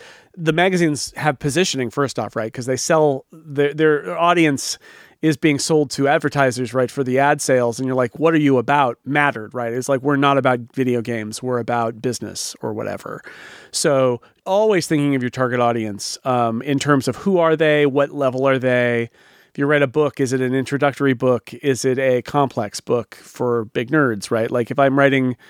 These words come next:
anything, right? So, uh, that's what I would say about different podcasts or posts on my blog or anything, is the question is, who is it, who am I talking to?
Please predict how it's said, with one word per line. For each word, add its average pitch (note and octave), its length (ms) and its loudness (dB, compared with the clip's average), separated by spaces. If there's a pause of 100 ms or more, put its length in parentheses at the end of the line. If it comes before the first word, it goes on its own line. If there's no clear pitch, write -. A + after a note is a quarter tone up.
(540)
anything, F3+ 520 2
right? A2 260 -6 (180)
So, E3 380 0
uh, D#3+ 160 -6
that's G3 280 0
what F#3+ 100 2
I D#3+ 40 6
would D3 160 0
say C#3+ 180 4
about B2+ 380 2
different B2+ 240 -2
podcasts A#2+ 720 -2 (340)
or B2+ 560 0 (380)
posts D#3+ 260 -2
on C#3 100 0
my B2+ 220 0
blog B2 500 0
or A#2 240 -2
anything, A#2+ 680 -4
is A#2+ 460 -2
the C#3 80 -4
question E3+ 420 0
is, C#3+ 200 2
who D#3+ 180 2
is B2+ 120 2
it, C3 180 -2
who B2+ 140 0
am E3+ 80 6
I C#3+ 60 4
talking C3 340 -2
to? - 240 -14